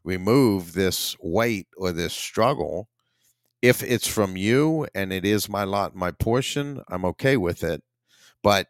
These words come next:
you should confirm with God, because if it's not your lot and your portion, you're free to change so that you don't have to have that struggle and that, that suffering.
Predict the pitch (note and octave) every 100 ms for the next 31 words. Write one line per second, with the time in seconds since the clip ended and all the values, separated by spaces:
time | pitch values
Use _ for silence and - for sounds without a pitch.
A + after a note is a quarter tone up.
0 | _ _ _ _ _ _ _ _ _ _
1 | _ _ _ _ _ _ _ _ _ G#2+
2 | C3 - A#2 G2 D#2 - F#2 E2 - D#3
3 | E3+ F2 - E2 F2 F#2 E2+ - B2+ D3
4 | F2 - D#2+ F#2+ A#2+ _ _ _ _ _
5 | _ _ _ _ _ G2+ - G2+ G#2 F2+
6 | F#2+ - G2 C3+ F3+ A2+ E2+ D#2+ D#2 -
7 | D#2 - E2 F2 - A2+ F#2 B2 - B2+
8 | D3 C#3 A#2+ G#2 E2+ - D3+ F3 G#2 D#2
9 | D#2 A2 D#3 - - _ _ _ - A2
10 | G#2+ G2+ G#2 G2+ G2 F2 F#2+ F#2 - F2
11 | E2+ D#2 E2 D#2+ - - A2+ D3+ - E2
12 | - _ _ _ _ _ G2 G2+ F#2+ E2
13 | - _ D#2+ A#2 C3 - F2+ E2+ - C#2
14 | E2